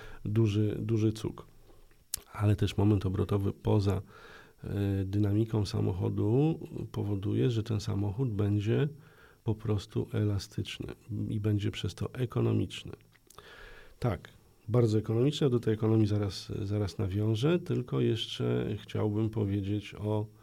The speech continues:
e, o tym, ile ma mocy. Sto pięćdziesiąt koni mechanicznych przy pięciu tysiącach obrotów, czyli tak naprawdę użyteczny zakres, e, prędkości obrotowej,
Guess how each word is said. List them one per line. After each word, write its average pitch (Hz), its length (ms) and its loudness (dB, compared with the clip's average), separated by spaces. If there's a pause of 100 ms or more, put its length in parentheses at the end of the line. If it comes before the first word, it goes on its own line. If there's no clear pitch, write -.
(760)
e, 98 60 -6 (760)
o 113 120 -4
tym, 113 540 -4
ile 107 220 0
ma 104 140 2
mocy. 92 400 -4 (340)
Sto - 200 -4
pięćdziesiąt 113 400 0
koni 101 260 -2
mechanicznych - 680 -8 (100)
przy 147 220 0
pięciu 160 360 4
tysiącach 110 520 2
obrotów, - 540 -4
czyli 160 320 4
tak 131 160 2
naprawdę 123 440 4 (320)
użyteczny 120 640 2
zakres, 107 440 0 (600)
e, 104 340 2
prędkości 107 540 -2
obrotowej, 104 800 0